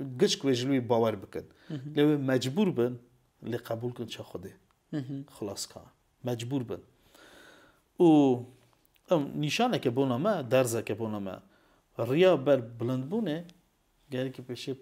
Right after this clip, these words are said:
Speaker 1: باید بە
Speaker 2: ژ نزمبوونێ
Speaker 1: ژ
Speaker 2: دەرباز
Speaker 1: نمەز-،
Speaker 2: دەبە.
Speaker 1: ئەرێ، ژ نمەزبوونێ دەرباز دەبە، ڕیا بەر بلندبوونێ.
Speaker 2: بلندبوونێ.
Speaker 1: و چاوە
Speaker 2: ئە.
Speaker 1: تەگۆ، وەکی کێت خوازە بلند بە، کەرە نمەز بە پێشێ.
Speaker 2: مهم.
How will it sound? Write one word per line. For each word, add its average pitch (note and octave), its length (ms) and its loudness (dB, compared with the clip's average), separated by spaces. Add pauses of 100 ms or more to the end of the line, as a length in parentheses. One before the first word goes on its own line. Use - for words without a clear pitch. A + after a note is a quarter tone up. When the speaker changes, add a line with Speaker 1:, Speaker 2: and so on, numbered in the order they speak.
(140)
Speaker 1:
باید A#2 220 -8
بە A#2 100 -6
Speaker 2:
ژ - 20 6 (140)
نزمبوونێ E3+ 580 6
Speaker 1:
ژ - 60 6
Speaker 2:
دەرباز C3+ 280 6
Speaker 1:
نمەز-، A#2+ 80 -4
Speaker 2:
دەبە. B2+ 200 4
Speaker 1:
ئەرێ، A2+ 200 -2 (180)
ژ - 40 -12 (100)
نمەزبوونێ C3+ 580 -2
دەرباز B2 320 -2
دەبە، C3 160 -2 (100)
ڕیا A#2+ 180 0
بەر A2+ 120 -6 (340)
بلندبوونێ. A#2 480 -4
Speaker 2:
بلندبوونێ. - 80 -
Speaker 1:
و A#2+ 100 -4
چاوە C#3+ 200 6
Speaker 2:
ئە. D3 80 2
Speaker 1:
تەگۆ، D#3+ 240 4 (360)
وەکی A#2+ 220 -4 (260)
کێت G3+ 200 0
خوازە C#3 280 6
بلند F#3+ 340 2
بە، C#3+ 100 4 (580)
کەرە B2 260 -8
نمەز G2+ 260 -12
بە F#2 140 -14
پێشێ. - 280 -18 (220)
Speaker 2:
مهم. C#3+ 200 -10